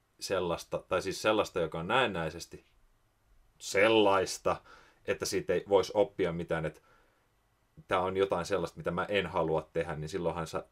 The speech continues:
oot oppinut jotain. Sä oot oppinut, että sä et halua tehdä noin, ja sit pitää miettiä niitä syitä sille, että miksi. Onko se perusteltua vai onko se vaan joku semmonen fiilis tai tällaista.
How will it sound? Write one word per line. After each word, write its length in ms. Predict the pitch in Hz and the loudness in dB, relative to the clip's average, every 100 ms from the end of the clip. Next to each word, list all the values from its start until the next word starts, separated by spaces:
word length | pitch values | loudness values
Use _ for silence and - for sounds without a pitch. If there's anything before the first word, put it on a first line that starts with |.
| - | -6
oot 180 | 87 - | -6 -4
oppinut 520 | 92 - 85 80 - | -8 -6 -8 -8 -4
jotain. 420 | 85 85 - 80 - | -4 -4 -8 -12 -8
Sä 120 | 82 | -4
oot 120 | 80 | 0
oppinut, 400 | 92 - 87 80 | 0 -2 -6 -4
että 200 | 82 - | -6 -4
sä 200 | 98 92 | 0 0
et 80 | 85 | 2
halua 380 | 113 101 82 - | 2 2 2 -2
tehdä 260 | 85 82 80 | -4 -4 -6
noin, 380 | 78 78 80 | -6 -6 -6
ja 100 | 80 | -8
sit 160 | 80 - _ - | -10 -12 _ -10
pitää 260 | 87 87 | -4 -2
miettiä 380 | 87 85 - 85 | -2 -4 -4 -6
niitä 200 | 82 80 | -6 -8
syitä 360 | - 90 85 82 | -4 -4 -4 -6
sille, 260 | 85 76 | -6 -6
että 160 | 76 - | -8 -8
miksi. 560 | 85 82 - - 78 _ _ _ _ _ _ - | -8 -8 -10 -12 -12 _ _ _ _ _ _ -12
Onko 200 | 98 85 | -10 -6
se 260 | - 85 - - | -2 -2 -2 4
perusteltua 840 | 113 104 - - 90 87 87 82 | 6 6 2 0 -2 0 0 0
vai 140 | 85 85 | 0 -2
onko 160 | 85 | -2
se 140 | - 80 | -6 -2
vaan 160 | 78 | -2
joku 200 | 78 78 | -2 -4
semmonen 440 | 85 85 80 82 82 | -8 -6 -6 -8 -6
fiilis 680 | 110 95 85 82 - - - _ _ _ _ _ _ _ | -4 -2 -2 -4 -6 -10 -14 _ _ _ _ _ _ _
tai 160 | 80 78 | -8 -4
tällaista. 480 | 85 82 76 - | -4 -4 -6 -8